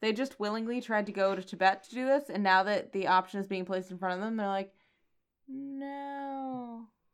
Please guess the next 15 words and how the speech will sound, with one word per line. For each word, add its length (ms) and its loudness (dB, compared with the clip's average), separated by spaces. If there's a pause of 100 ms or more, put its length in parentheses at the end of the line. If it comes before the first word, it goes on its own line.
(100)
that 140 -4
doesn't 240 -8
seem 120 -4
like 200 -2
a 60 -6
good 160 -2
idea." 1080 -2 (640)
But 160 4
anyway, 500 0 (140)
Green 280 2
Lady 340 2
has 200 0
a 60 -8
vision 560 -4 (160)
that 400 0